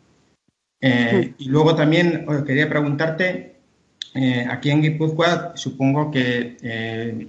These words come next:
Speaker 1: guardarás buenos recuerdos de tu paso por Hondarribia Irún, que nos cuentes un poquito, poquito esos recuerdos.
Speaker 2: Pues sí, mira, lo que me comentaba, comentabas de la, de las ofertas, a toda jugadora seguro que le llegan ofertas, unas mejores que otras, pero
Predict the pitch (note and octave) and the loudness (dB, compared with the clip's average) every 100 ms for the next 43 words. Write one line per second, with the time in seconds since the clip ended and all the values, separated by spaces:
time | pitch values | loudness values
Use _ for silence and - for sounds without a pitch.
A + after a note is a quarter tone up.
0 | - A#2 A2+ A2+ A2+ A2+ C3 B2+ C3+ C3+ | -10 -8 -6 -2 -2 0 0 4 4 4
1 | - C#3 C3+ C3+ C3 G#2 B2+ C3+ D3+ B2+ | 2 0 0 0 -2 -2 -2 -2 -2 -2
2 | A2+ A2+ A2+ A2+ B2 A#2+ G#2 A#2 G#2+ A2 | -2 0 -2 -2 2 2 2 -2 -4 -6
3 | A2 - C3+ D3 C3+ A#2+ C#3 - A#2+ A2+ | -8 0 0 2 2 2 -2 0 2 0
4 | - - _ _ - C#3 C3+ C#3 C#3 B2+ | -4 -12 _ _ -2 0 2 2 2 2
5 | G#2+ A2 G#2 G2 - - _ _ _ _ | 0 -2 -4 -6 -12 -18 _ _ _ _
6 | _ _ _ _ _ _ - - - - | _ _ _ _ _ _ -20 -20 -20 -16
7 | - A3 G3+ A#3+ A3 G#3+ G3+ F#3 F#3 F#3+ | 0 2 4 6 6 6 4 4 2 -2
8 | F#3 G3+ G3 F#3+ F#3+ F#3 G#3 G#3 A3 G#3+ | -6 -4 -4 -4 -6 -2 2 2 4 2
9 | G3+ - A3 G3+ G3 G3+ G3+ G#3 G#3 G3 | 0 -6 -10 -8 -2 0 0 0 -2 -4
10 | F#3+ F3 E3+ E3+ F3+ F3+ F3 F#3 E3+ F#3+ | -2 -2 -2 -6 -4 -4 -2 -6 -8 -8
11 | - G#3 G#3 - _ _ - F#3 G3+ F#3+ | 0 2 2 -2 _ _ -4 0 2 2
12 | G3+ F#3+ F#3+ G3 G3+ F#3 - E3+ F3 F#3 | 2 2 2 0 -2 -4 -8 -6 -6 -8
13 | F3+ F3+ F3 E3+ E3+ E3+ E3+ D#3 F3+ E3+ | -6 -4 -2 -2 -2 -2 -4 -6 -6 -4
14 | G3 F#3 F3+ E3+ E3+ D#3+ E3 F3 D#3+ D#3+ | -2 -2 -4 -8 -6 -8 -8 -8 -4 -2
15 | D#3+ D#3+ E3 E3+ E3+ G3 G3 - E3 D#3+ | -2 -2 0 0 0 0 0 0 0 0